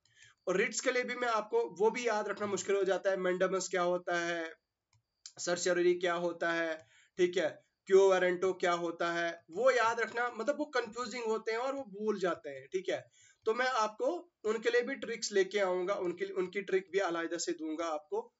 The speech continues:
उसकी फिक्र मत कीजिएगा आप। उसके बाद अगर हम बात करें तो उसके बाद आता है आपका आर्टिकल थर्टी टू। तो आर्टिकल थर्टी टू क्या कहता है, इसको आपने याद रखना है, इसको हमने, ये हमें थर्टी थ्री, माफ कीजिएगा, थर्टी थ्री,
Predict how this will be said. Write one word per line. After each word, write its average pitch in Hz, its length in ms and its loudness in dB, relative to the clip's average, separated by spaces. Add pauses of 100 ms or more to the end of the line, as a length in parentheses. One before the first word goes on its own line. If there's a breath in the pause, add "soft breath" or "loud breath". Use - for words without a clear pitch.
(140)
उसकी 180 240 -8
फिक्र 180 320 -2
मत 175 280 -2
कीजिएगा 190 360 0
आप। 196 300 -2 (600 soft breath)
उसके 262 240 -2
बाद 285 200 4
अगर 247 180 0
हम 247 140 -4
बात 196 280 2
करें 202 340 -2 (320)
तो 214 60 -8
उसके 220 300 -6
बाद 214 240 2
आता 180 220 0
है 180 60 0
आपका 170 200 -2
आर्टिकल 175 360 -4 (120)
थर्टी 143 300 -10
टू। 131 160 -14 (920)
तो 214 40 -10
आर्टिकल 220 500 2
थर्टी 233 320 -2
टू 240 180 -8
क्या 226 240 2
कहता 147 360 -8
है, 117 200 -14 (720)
इसको 196 240 -2
आपने 220 340 2
याद 180 320 2
रखना 175 280 -4
है, 175 260 -6
इसको 180 240 -2
हमने, 190 260 -2
ये 180 240 -2
हमें 180 400 -4 (320)
थर्टी 202 220 0
थ्री, 202 240 -4
माफ 170 300 -2
कीजिएगा, 156 280 -4
थर्टी 160 320 -8
थ्री, 151 220 -6